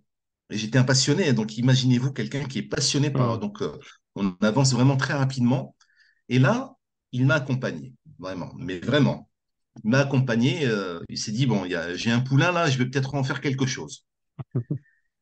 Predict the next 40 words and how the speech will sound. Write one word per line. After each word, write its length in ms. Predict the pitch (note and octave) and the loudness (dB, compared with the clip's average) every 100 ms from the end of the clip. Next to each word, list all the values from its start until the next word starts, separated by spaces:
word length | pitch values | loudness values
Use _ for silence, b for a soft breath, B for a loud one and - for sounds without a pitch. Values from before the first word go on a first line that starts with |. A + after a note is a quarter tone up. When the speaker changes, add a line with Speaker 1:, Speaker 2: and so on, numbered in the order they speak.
| _ _ | _ _
Speaker 1:
Et 60 | B2 | -2
chemin 280 | C3+ A3 G#3+ | 2 4 4
faisant, 600 | F#3 C#3 E3 C4 D#4 - - | 2 2 2 2 -2 -10 -6
toute 220 | G#3+ - | -4 0
l'année, 440 | D3+ D#3 C4 - _ _ - | 2 4 2 -2 _ _ -8
voilà, 260 | G#2+ F#2+ | -6 -2
le, 160 | A2 F#2 | -2 -2
les, 160 | E2 F2 | -4 -6
les 120 | G2 | -6
progrès 340 | - A2 A#2+ | -6 0 2
ont 80 | G#2 | 2
été 260 | G#2+ - G#2+ | 0 -2 -2
évidemment 440 | - F#2+ G#2 G#2+ | -2 -2 0 0
plus 320 | - - G2+ | -4 -8 -6
importants. 600 | G2+ A2 - D3+ G3+ G#3 - | -4 -6 -4 -2 -2 -2 -6
Et 80 | G#2 | -4
vous 80 | |
savez 260 | G#2+ B2+ D3 | 0 2 0
que 140 | - | 0
les 80 | A#2 | 2
moyennes 320 | A2+ A#2 A#2+ | 4 4 2
prépa, 280 | - G#2+ - | 0 -4 -2
en 80 | C#3 | -2
général, 400 | C3 G2+ G#2 C3 | 0 0 0 0
bon, 120 | F2 | -2
ça 160 | - G2+ | -8 -8
dépend. 340 | G#2+ D3+ C3 | -6 -2 -2
Ça 160 | - - | -2 -8
peut 160 | - | -6
être 220 | G2 - - | -8 -6 -4
six 260 | - - | -4 -2
et 40 | G#2+ | 0
demi, 300 | A2+ B2+ C3 | 2 4 4
sept, 440 | C3 A#2 B2 C3 | 2 0 -2 -4
huit 180 | A2+ G#2+ | -8 -6
sur 240 | - G#2 | -4 -2
vingt, 220 | B2 C#3 | 2 2
c'est, 280 | - G#2+ F#2 | 2 -2 -6
c'est 220 | - A2+ | -6 -6
variable 480 | G#2 G#2 F2+ D2+ - | -4 -4 -4 -6 -12